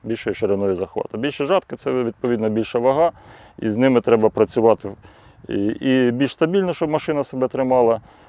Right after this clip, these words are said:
ну і саме навантаження. Відповідно, TerraTrack, він набагато краще себе в цьому показує. Ну, є така ще, е, функція в нього, TerraTrack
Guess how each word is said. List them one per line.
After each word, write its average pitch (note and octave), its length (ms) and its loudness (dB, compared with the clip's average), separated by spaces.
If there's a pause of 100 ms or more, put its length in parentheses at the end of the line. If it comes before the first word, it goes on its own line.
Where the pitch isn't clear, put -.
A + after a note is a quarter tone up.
ну E3+ 160 -2
і C#3+ 80 2
саме C3+ 260 2
навантаження. G2 720 2 (120)
Відповідно, D#3+ 380 0
TerraTrack, D#3 480 2
він B2+ 80 0
набагато A#2+ 420 4
краще A2+ 340 -2
себе G2 260 -4
в G2+ 60 -2
цьому G2 320 -4 (460)
показує. F2 560 2 (340)
Ну, G3 80 -2
є F#3+ 140 2
така D3 380 4
ще, C3 300 2 (420)
е, A2 540 6
функція D#3 420 2
в - 20 0
нього, G#2 300 4
TerraTrack C3 640 2